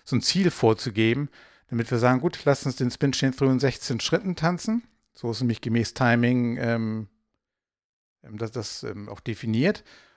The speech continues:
Und das passt bei der Figur auch exakt. Und witzigerweise, was dann passiert, wenn man anfängt mitzuzählen, dann tanzen die Tänzer auf einmal ganz anders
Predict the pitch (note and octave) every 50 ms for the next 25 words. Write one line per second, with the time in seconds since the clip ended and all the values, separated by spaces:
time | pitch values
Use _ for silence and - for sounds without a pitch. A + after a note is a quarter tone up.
0 | _ _ - A#2+ C3 - - - C#3+ C#3 - - - A#2+ G#2+ A#2 A2 - - A#2
1 | A2 A#2+ A#2+ A2+ G#2+ A2+ C#3+ B2+ - - - C#3+ C3 - - - - - C3 B2
2 | A2 - - _ _ _ _ _ _ - - D#3 - - - F3+ C#3 C#3 A#2 G#2+
3 | A2+ A#2+ B2 B2 C#3+ D3 D3+ E3 - - - _ - - A#2+ - - C#3 C3 B2
4 | - B2+ - - - - C3 D#3 D#3+ - - B2 B2 B2+ B2 B2+ B2+ - - _
5 | _ _ _ _ C#3+ D3+ D3 - - C3 - - B2 F3+ G3+ - - - A2+ -
6 | - A#2+ G#2+ A2 A#2+ D3+ F3 - _ _ _ _ _ _ _ _ _ _ _ _
7 | _ _ - A2+ A#2 A#2 - - D3+ D#3 - - - C#3 C3+ C3 - C#3 C3+ -
8 | D3 C#3+ C3 - D3+ C3 - - D3 C3+ C3 C3+ C3+ B2 - C#3+ C#3+ D3+ - -
9 | D3+ D3 C#3+ C3 C3 A#2 - - - - -